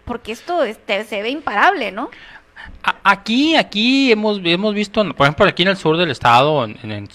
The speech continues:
Speaker 2: en Navojoa, Guatabampo, hemos visto por ahí amenazas, quemas de carro, quemas de casas, vimos en la, en la, en la elección anterior. En, en Ciudad Obregón sí se han dado casos, eh, fatales.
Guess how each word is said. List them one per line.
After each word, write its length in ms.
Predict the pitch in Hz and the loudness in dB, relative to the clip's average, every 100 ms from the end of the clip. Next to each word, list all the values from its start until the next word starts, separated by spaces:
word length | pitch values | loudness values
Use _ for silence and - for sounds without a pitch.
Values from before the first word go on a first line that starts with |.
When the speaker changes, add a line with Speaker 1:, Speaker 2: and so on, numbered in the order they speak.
| - | -12
Speaker 2:
en 180 | 120 104 | -10 -4
Navojoa, 540 | 104 104 - 135 127 | -2 -2 0 4 4
Guatabampo, 680 | 117 113 104 107 123 131 139 | 4 2 4 6 4 4 0
hemos 200 | 139 143 | 0 -2
visto 260 | 135 147 143 | -4 -4 0
por 140 | 120 | 0
ahí 340 | 110 127 135 - - - - _ | 0 0 -2 -4 -12 -16 -20 _
amenazas, 1040 | - 127 123 120 123 135 135 147 135 127 | 0 0 2 4 6 6 4 2 2 0
quemas 320 | - 123 151 143 | -2 0 2 2
de 160 | 120 | 2
carro, 480 | 135 131 131 139 139 | 4 6 6 4 4
quemas 320 | 127 139 143 | 2 2 2
de 120 | 123 | 0
casas, 400 | - 101 131 156 | 0 2 2 0
vimos 280 | 135 135 139 | -2 -4 -4
en 100 | 120 | -2
la, 120 | 110 | -2
en 100 | 107 | -4
la, 120 | 104 113 | -8 -8
en 120 | 113 | -4
la 80 | 107 | -4
elección 360 | 104 - 120 | -6 -4 -2
anterior. 680 | 131 139 113 113 117 135 175 - - - - _ _ _ _ _ _ - | -2 0 0 2 4 4 2 -4 -20 -20 -20 _ _ _ _ _ _ -2
En, 240 | 143 139 | 0 0
en 160 | 147 139 | -2 -2
Ciudad 260 | - 135 | 2 6
Obregón 360 | 139 165 143 175 | 8 6 4 2
sí 100 | 185 | 0
se 120 | - | -2
han 100 | 160 | 2
dado 340 | 143 139 143 131 | 4 4 2 4
casos, 520 | 131 123 139 123 - - - - | 2 2 -4 -8 -14 -20 -10 -4
eh, 240 | 107 101 | -2 -2
fatales. 760 | - 113 - 110 226 240 - | 0 0 4 6 6 4 -2